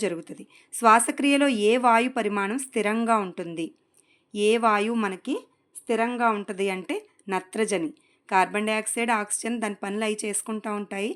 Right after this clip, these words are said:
నత్రజని లోపలికి వెళ్తుంది, బయటకు వచ్చేస్తుంది, స్టాండర్డ్‌గా స్థిరంగా ఉంటది. శ్వాసక్రియలో గ్రహించబడే వాయువు ఏది? శ్వాసక్రియలో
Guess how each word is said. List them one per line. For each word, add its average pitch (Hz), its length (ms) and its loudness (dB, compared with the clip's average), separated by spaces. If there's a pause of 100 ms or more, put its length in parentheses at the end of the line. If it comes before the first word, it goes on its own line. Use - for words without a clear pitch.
(340)
నత్రజని 214 500 -2
లోపలికి 196 360 -4
వెళ్తుంది, 233 320 -6
బయటకు 214 320 -2
వచ్చేస్తుంది, - 340 -8
స్టాండర్డ్‌గా 202 540 -6
స్థిరంగా 202 540 -6
ఉంటది. 180 260 -16 (400)
శ్వాసక్రియలో 247 800 2
గ్రహించబడే 226 640 -2 (120)
వాయువు 202 480 0
ఏది? 180 200 -10 (1080)
శ్వాసక్రియలో 208 640 -2